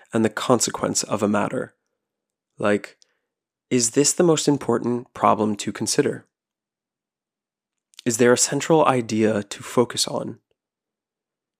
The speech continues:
Which of these facts are most important?" There are also fairness questions, which seek to enlighten equity and honor.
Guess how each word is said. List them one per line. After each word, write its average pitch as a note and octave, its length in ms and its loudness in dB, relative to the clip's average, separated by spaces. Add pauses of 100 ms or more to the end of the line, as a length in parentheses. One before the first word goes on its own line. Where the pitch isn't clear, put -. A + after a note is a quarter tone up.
(560)
Which D3 260 2
of E3+ 160 0
these B2+ 260 2
facts - 480 -4 (120)
are A2 160 0
most G#2+ 260 -2
important?" A2+ 480 -6 (1800)
There A2 180 4
are A2 180 6
also G#2 400 -2 (200)
fairness B2 580 6
questions, - 720 -8
which - 180 -4
seek - 360 -2
to A#2+ 260 2 (360)
enlighten B2+ 720 4
equity - 520 -6
and A2 240 -10
honor. A#2 480 -4